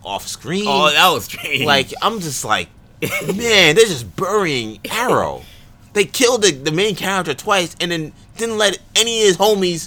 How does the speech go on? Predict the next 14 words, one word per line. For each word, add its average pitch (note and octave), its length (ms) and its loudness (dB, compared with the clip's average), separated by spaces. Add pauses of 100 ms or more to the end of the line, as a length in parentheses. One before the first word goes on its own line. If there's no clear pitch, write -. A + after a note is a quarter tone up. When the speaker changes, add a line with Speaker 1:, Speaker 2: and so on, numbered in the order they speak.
(400)
Speaker 1:
interact G#3 400 0
with B2 140 0
him. D2+ 100 -10 (140)
Speaker 2:
Yeah, G2+ 280 -4
<laughs> G2+ 280 -6
yeah. G2 220 -6 (420)
The D3+ 80 2
Speaker 1:
And, - 80 6
Speaker 2:
only F#3 160 10
Speaker 1:
like D#3 80 4
Speaker 2:
person E3 400 6
we C#3 100 2
saw C#3+ 300 8
was A2+ 440 -2